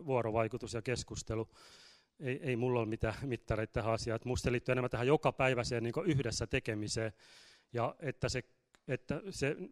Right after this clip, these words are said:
nä-, näkisin, että me ollaan kaupungissa silloin onnistuneita, jos se kynnys yhteydenottoihin on mahdollisimman matalan meidän suuntaan.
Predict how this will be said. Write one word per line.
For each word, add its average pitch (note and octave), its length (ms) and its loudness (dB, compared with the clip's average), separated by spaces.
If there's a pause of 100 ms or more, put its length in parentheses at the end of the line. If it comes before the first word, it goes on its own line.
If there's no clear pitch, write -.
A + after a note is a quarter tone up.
nä-, D3 180 2
näkisin, D#3+ 480 2
että C3+ 180 0
me C#3+ 120 2
ollaan C#3+ 440 4
kaupungissa C3+ 580 2
silloin C3+ 340 0
onnistuneita, A#2 840 -2 (720)
jos - 260 -2
se C3 80 -2
kynnys C#3+ 580 0 (160)
yhteydenottoihin A#2+ 1300 0
on B2 160 -4
mahdollisimman A2 600 -4
matalan A2+ 520 -4
meidän A2+ 440 -4
suuntaan. A#2 520 -4